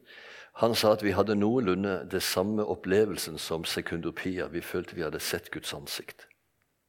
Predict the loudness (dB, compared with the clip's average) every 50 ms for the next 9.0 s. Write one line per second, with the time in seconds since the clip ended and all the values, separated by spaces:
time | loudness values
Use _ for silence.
0 | _ _ _ _ _ _ _ _ _ _ _ _ _ _ _ _ _ -20 -20 -20
1 | _ _ -20 -20 -20 -20 -20 -20 -20 -20 _ _ _ _ _ _ _ _ _ _
2 | _ _ _ _ _ _ 4 4 4 6 6 6 6 6 8 8 6 6 6 6
3 | 4 6 6 6 6 6 4 2 0 -2 -4 -4 -8 -8 -10 -12 -14 -16 _ _
4 | -6 -4 -4 -6 -8 -10 -6 0 4 8 8 8 8 6 2 -6 -16 -18 -12 0
5 | 4 4 4 4 6 8 8 8 8 6 4 4 4 4 2 0 -4 -6 -6 -2
6 | 0 2 4 6 4 4 4 2 -2 0 2 4 4 4 6 4 4 2 2 -2
7 | -4 -4 -4 -6 -10 -4 -2 0 2 2 2 2 0 0 -2 -4 -4 -6 -8 -8
8 | -8 -6 -8 -10 -14 -8 -4 -2 -2 -2 -2 -2 -2 0 0 0 -2 -6 -10 -14